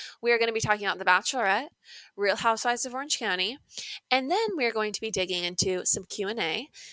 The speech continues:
We had a question about dealing with breakups. I'm gonna spill some, like, little tea on my own sordid past,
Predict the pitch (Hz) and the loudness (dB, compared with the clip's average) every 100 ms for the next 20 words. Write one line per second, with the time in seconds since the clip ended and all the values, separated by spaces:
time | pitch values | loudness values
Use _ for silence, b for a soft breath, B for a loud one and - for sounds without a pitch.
0 | - 262 214 185 - 190 - 190 180 180 | -8 -4 0 0 0 0 0 -2 -2 2
1 | 170 165 - - 180 170 170 - 302 311 | 4 4 0 -8 -8 -8 -12 -2 0 0
2 | 311 294 285 277 - - - - B B | 0 2 2 0 -2 0 -2 -4 B B
3 | - 202 226 247 - 247 247 - 247 240 | 2 2 0 -4 -4 -2 -2 -2 -2 -4
4 | 233 233 226 - _ 220 214 220 208 208 | -6 -8 -16 -20 _ -10 -8 -8 -10 -10
5 | 208 - 240 233 226 208 190 202 196 214 | -4 -2 0 0 0 0 0 0 0 0
6 | 220 220 220 B B - - 226 214 214 | 0 -2 -6 B B 0 4 4 4 0
7 | 208 220 214 208 214 - - | -4 -6 -4 -4 -2 0 -2